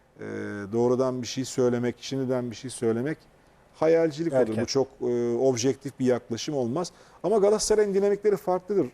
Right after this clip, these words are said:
Speaker 1: Şunu anlatmaya çalışıyorum. Bir başkan, e, şampiyon olduktan sonra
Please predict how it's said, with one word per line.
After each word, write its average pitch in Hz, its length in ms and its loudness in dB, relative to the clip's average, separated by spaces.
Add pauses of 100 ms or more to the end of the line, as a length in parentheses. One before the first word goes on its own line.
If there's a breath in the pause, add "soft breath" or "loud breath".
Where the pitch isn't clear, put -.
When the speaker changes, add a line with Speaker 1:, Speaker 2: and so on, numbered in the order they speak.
(260)
Speaker 1:
Şunu 175 300 0
anlatmaya 143 460 0
çalışıyorum. 120 600 -2 (460 soft breath)
Bir 160 460 0
başkan, 190 500 0 (560)
e, 120 340 0
şampiyon 160 560 0
olduktan 170 640 0
sonra 160 560 0